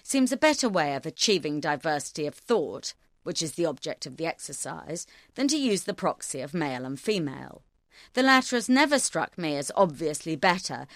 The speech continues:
than insisting on, say, a mixture of black and white,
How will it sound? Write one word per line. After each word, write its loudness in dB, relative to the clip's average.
than -4
insisting 0
on, 0
say, 4
a 4
mixture 4
of -4
black 6
and -2
white, -2